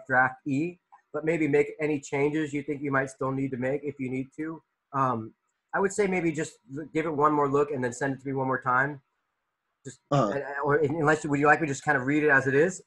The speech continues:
Speaker 1: and kind of just as a rough draft?
Speaker 2: Uh, yeah, if you wanna read it as it is, and then, um, just let me know if I, if you think I should do anything to
Speaker 1: Okay.
Speaker 2: it.
Speaker 1: All right, I will. I'll get back to you.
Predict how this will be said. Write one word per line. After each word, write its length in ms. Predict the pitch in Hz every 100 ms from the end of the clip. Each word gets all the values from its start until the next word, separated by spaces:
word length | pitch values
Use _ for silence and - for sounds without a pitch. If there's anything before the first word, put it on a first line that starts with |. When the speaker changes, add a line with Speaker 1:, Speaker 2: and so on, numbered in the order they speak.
| _ -
Speaker 1:
and 240 | 131 127 -
kind 160 | 135
of 100 | 127
just 160 | 120 - 139
as 120 | 120
a 60 |
rough 260 | 110 123 127
draft? 300 | 135 139 160 - _ _ _ _ _ _ _ _ _ _ _ _ _ _ -
Speaker 2:
Uh, 260 | 165 185 185
yeah, 240 | 175 220
if 160 | 190 -
you 120 | 180
wanna 640 | 208 214 208 185 180 165 - - _ -
read 180 | 165
it 80 | 170
as 220 | 160 160 135
it 80 |
is, 200 | 151 151
and 120 | 143 139
then, 200 | 139 135
um, 400 | 127 120 117 98 -
just 240 | 135 -
let 140 | 147
me 80 | 135
know 260 | 135 131 127
if 100 | 123
I, 300 | 131 127 113
if 160 | 120 123
you 80 | 131
think 180 | 123
I 120 | 123 123
should 140 | 113
do 120 | 107
anything 380 | 107 101 101 101 _
to 140 | - 110
Speaker 1:
Okay. 120 | 107
Speaker 2:
it. 180 | 92 - _ _ -
Speaker 1:
All 80 | 175
right, 100 | 147
I 60 |
will. 280 | 151 151 131 - -
I'll 100 | 139
get 100 | 139
back 180 | 131 123
to 60 |
you. 40 | 95